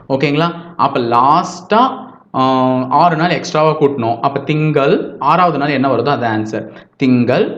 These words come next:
செவ்வா, புதன், வியாழன்,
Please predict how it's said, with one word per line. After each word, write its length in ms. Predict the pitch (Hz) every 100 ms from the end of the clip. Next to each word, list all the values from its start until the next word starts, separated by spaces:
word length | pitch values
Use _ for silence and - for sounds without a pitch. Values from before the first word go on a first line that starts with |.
| - - _ _ -
செவ்வா, 500 | 127 110 107 120 156 240 - - _ _ 110
புதன், 360 | 117 120 147 233 - - - _ - 107
வியாழன், 640 | 113 110 113 110 131